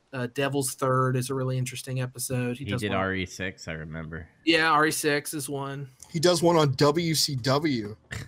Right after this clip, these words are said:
Speaker 2: <laughs>
Speaker 1: Yeah, he's
Speaker 2: Yeah.
Speaker 1: got some other movies and other shit too. But hey, it's a really great series. I, I had no idea you guys already knew about it, but yeah, it's really good. I recommend it.
Speaker 3: Yeah, I've watched almost all of them.
Speaker 1: He's great.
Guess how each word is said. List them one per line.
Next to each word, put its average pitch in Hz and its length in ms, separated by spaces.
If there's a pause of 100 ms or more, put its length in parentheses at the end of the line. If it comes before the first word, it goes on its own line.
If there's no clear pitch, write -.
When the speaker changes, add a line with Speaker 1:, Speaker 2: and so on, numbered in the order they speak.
(220)
Speaker 2:
<laughs> 143 260 (880)
Speaker 1:
Yeah, 190 100
he's 196 80
Speaker 2:
Yeah. 220 80
Speaker 1:
got 180 100
some 185 100
other 160 180
movies 127 320
and 107 80
other 113 140
shit - 260
too. 113 300
But 113 140 (200)
hey, 294 80
it's 226 120
a - 20
really 208 160
great 139 180
series. 107 320
I, 202 100
I 220 240
had 220 180
no 151 120
idea 143 200
you 135 100
guys 135 220
already 135 320
knew 156 140
about 110 200
it, - 80
but 147 80
yeah, 156 80
it's 151 100
really 135 140
good. 123 140
I 110 60
recommend 120 340
it. 147 40
Speaker 3:
Yeah, 165 80
I've 202 60
watched 165 320
almost 139 320
all 123 220
of 117 80
them. 120 140 (1700)
Speaker 1:
He's 135 320
great. 113 360